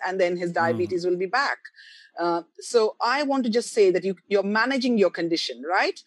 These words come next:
Speaker 1: And so whether you manage it ten percent or twenty percent or hundred percent, it doesn't matter. The more you put into this, and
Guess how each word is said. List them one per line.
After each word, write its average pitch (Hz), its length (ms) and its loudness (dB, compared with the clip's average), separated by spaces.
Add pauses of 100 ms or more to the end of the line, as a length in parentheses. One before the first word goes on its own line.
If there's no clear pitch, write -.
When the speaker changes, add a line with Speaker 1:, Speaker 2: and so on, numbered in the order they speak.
(320)
Speaker 1:
And 220 200 -2
so 247 540 4
whether 247 320 0
you 294 160 2
manage 233 420 2
it 220 100 2 (360)
ten 262 240 2
percent 202 440 -2
or 208 80 2
twenty 208 380 -4
percent 185 480 -2
or 170 160 2
hundred 233 500 0
percent, 165 520 -6 (380)
it 202 180 2
doesn't 247 340 2
matter. 254 300 2
The 180 120 4
more 240 400 4
you 285 140 4
put 262 280 -4
into 240 220 0
this, 160 200 -2
and 180 180 -4